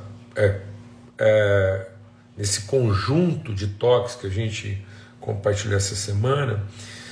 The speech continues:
sobre esse toque que transgride, né? Ah,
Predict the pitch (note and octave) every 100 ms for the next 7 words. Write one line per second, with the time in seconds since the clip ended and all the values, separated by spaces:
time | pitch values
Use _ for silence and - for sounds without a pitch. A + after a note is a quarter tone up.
0 | - - D3 D#3 D#3 - B2 C#3 D3 -
1 | B2 D3 - F3+ F3 G#2+ F#2+ A#2 C3+ G#2+
2 | F2 G2 G#2+ - - - - - - -
3 | - - - - G#2 G2+ G2